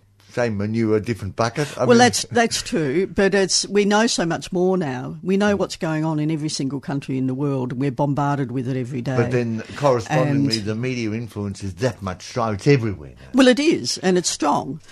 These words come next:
Speaker 1: And talking
Speaker 2: So
Speaker 1: about just one thing I wanted to point, one bit of good news. There's a report s-, from England that, uh, Corby, uh, what's it, Colby, what's his name? Corby,
Speaker 2: Who?
Speaker 1: the Labour Party leader.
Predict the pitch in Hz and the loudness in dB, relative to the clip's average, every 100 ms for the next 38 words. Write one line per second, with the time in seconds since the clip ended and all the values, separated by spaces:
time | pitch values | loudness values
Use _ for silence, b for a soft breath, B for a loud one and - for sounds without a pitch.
0 | 156 165 - 359 190 180 151 147 190 - | -8 -4 0 2 2 2 0 -2 -8 -6
1 | 151 196 160 151 156 139 139 147 123 120 | -6 -4 -6 -8 -4 -2 -2 -4 -6 -8
2 | 110 - 127 117 151 120 135 120 101 107 | -8 -4 -4 -4 -4 -2 -4 -4 -4 -6
3 | 101 135 123 110 b b b b b b | -6 -4 -4 -6 b b b b b b
4 | b b 185 180 151 165 165 - 214 196 | b b 0 2 2 2 0 0 2 2
5 | - - - 98 - 143 131 202 349 294 | -2 -12 -14 -6 2 2 2 0 0 0
6 | 92 - _ b b b _ 143 135 - | -2 -10 _ b b b _ -2 -2 -4
7 | 131 123 120 117 110 107 95 - - - | -2 -2 0 -2 -2 -2 -6 -12 -20 -20
8 | - - - - 98 - 240 240 107 107 | -20 -20 -20 -20 -4 4 6 6 -2 -6
9 | 143 - - 117 113 110 170 - - 165 | -12 -14 -6 -2 -2 -4 -10 -12 0 2
10 | 156 113 - - 165 202 214 196 - _ | 2 -2 -10 -18 -14 -12 -12 -16 -18 _
11 | - 147 139 - 185 110 85 - 127 127 | -6 -2 -2 -2 -2 -2 -4 -2 2 2
12 | 104 107 92 90 92 120 73 95 | 0 -2 -2 -2 -2 -2 -2 -8